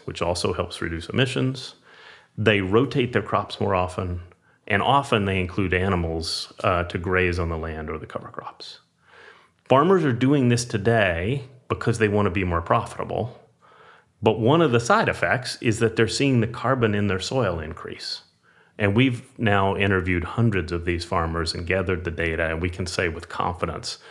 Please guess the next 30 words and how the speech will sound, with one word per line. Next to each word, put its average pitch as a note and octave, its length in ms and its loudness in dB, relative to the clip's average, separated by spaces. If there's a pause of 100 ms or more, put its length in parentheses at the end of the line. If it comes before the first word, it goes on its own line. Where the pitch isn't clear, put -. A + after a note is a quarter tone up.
(160)
that - 180 -2
this - 200 -8
works. - 500 -4
There F#2 200 0
are F2+ 80 -2
farmers G2+ 480 0
doing E2 360 -6
it - 180 -12
today. - 320 -6 (960)
So - 180 4
now C3+ 320 4
all G2 300 0
we F2+ 140 -2
have E2+ 240 0
to F2 100 -6
do F2 500 -2
is G#2+ 160 2
provide G#2+ 460 2
the G#2+ 80 2
right A2+ 320 2
incentives G#2 800 0 (200)
for - 240 -2
other C#3 220 4
farmers E2+ 480 -2
to F2+ 140 -8
adopt E2 340 -4
those E2+ 160 -6
practices F2+ 600 -6
as D#2+ 160 -10
well. A2 300 -2